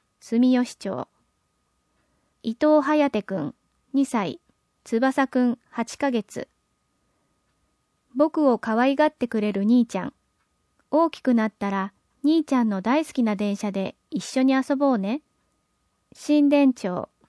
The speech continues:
元気っ子アルバムコーナーでは、市民の皆さんからの投稿をお待ちしています。詳しくは電話かEメールで、秘書課広報広聴係、七一の二二零二。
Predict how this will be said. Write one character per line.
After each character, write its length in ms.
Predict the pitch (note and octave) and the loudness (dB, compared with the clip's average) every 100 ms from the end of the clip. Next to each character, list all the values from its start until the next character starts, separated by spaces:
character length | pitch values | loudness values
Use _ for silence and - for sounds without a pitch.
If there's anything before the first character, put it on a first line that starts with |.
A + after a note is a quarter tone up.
| _ _ _ _ _ _ _ _ _ - | _ _ _ _ _ _ _ _ _ 0
元 260 | C#4+ D#4 | 4 4
気 140 | D4+ D4+ | 2 -2
っ 60 | - | -2
子 260 | - C#4+ - | 0 2 2
ア 100 | - | 0
ル 100 | C4 | 2
バ 140 | C#4 C#4+ | 4 4
ム 120 | C#4 | 4
コ 220 | C#4 C#4+ | 4 4
ー 40 | C4+ | 4
ナ 200 | G#3+ G#3 | 2 0
ー 20 | |
で 120 | G#3 | -2
は、 280 | F#3+ F#3 F#3 _ _ _ _ | -2 -6 -8 _ _ _ _
市 200 | - E4+ | -4 2
民 200 | D#4+ C4+ | 4 6
の 100 | A3 | 4
皆 220 | A3 B3+ | 2 0
さ 180 | B3+ A3+ | 0 -2
ん 60 | |
か 120 | G#3+ | -2
ら 140 | G#3 G3+ | -2 -2
の 200 | F3 - | -4 -6
投 200 | - C4 | -2 -2
稿 220 | B3+ C4+ C4 | 2 2 4
を 40 | |
お 20 | |
待 320 | B3 B3+ A#3+ | 4 2 -4
ち 0 | |
し 80 | A#3 | -6
て 100 | - | -2
い 100 | A3 | -2
ま 160 | F#3+ G3+ | -2 -6
す。 180 | - _ _ _ _ _ _ _ _ _ _ _ | -10 _ _ _ _ _ _ _ _ _ _ _
詳 260 | - C#4+ D#4+ | 2 2 2
し 140 | - | 0
く 140 | B3+ | -2
は 240 | A3 G3+ - _ - | 0 0 -2 _ -2
電 300 | A#3+ C#4+ C#4+ | 4 4 4
話 120 | C#4+ | 2
か 160 | C#4 B3+ | 2 2
E 220 | C4 C#4 | 4 4
メ 180 | C#4+ C4+ | 4 4
ー 40 | |
ル 100 | G3 | 0
で、 240 | F3+ F3+ _ _ _ _ _ _ | -4 -6 _ _ _ _ _ _
秘 100 | - | -10
書 180 | - D4+ | -2 -2
課 260 | D4 C4+ - | 2 0 2
広 240 | E4 D#4+ B3 | 2 2 2
報 160 | G#3+ | -2
広 260 | G3 C4+ C4+ | 0 0 0
聴 240 | - C4 | 2 2
係、 480 | B3+ B3+ G#3 D#3 C#3+ _ _ _ _ _ _ | 2 -2 -2 -4 -8 _ _ _ _ _ _
七 260 | A#3 B3+ D4+ | 2 4 4
一 260 | D#4 - | 2 0
の 220 | G3+ E3+ - _ _ - | -4 -4 -8 _ _ -2
二 260 | B3+ D4+ D#4 | 4 4 6
二 220 | D4+ A3+ | 6 4
零 240 | G#3+ A#3 | 2 2
二。 280 | A#3 G3 - | 2 0 -6